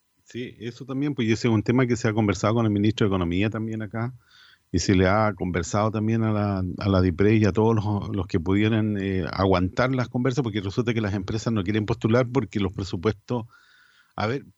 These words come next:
¿cómo se hace un presupuesto para un gasto? Generalmente a través de un estudio. Y ese estudio arroja, ¿no es cierto?, que se van a invertir tantos recursos en, en el proyecto.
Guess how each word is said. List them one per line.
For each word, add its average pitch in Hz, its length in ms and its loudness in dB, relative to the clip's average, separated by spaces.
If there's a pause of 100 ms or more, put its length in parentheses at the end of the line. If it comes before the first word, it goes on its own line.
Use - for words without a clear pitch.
¿cómo 185 240 0
se - 120 -4
hace 170 180 -4
un 165 80 -8
presupuesto 147 680 -6
para 131 140 -2
un 117 140 -6
gasto? 104 360 -8
Generalmente 117 640 -2
a 117 60 0
través 113 260 2
de 113 60 -2
un 107 100 0
estudio. 95 580 -2 (920)
Y 110 120 2
ese 117 160 2
estudio 143 500 4
arroja, 110 480 0
¿no 131 100 -2
es 107 60 -4
cierto?, 127 320 -4
que 117 120 -2
se 113 160 -2
van 117 200 0
a 127 40 2
invertir 113 480 -2
tantos 143 340 0
recursos 123 560 -2
en, 107 460 -4 (180)
en 120 160 2
el 113 80 4
proyecto. 98 600 0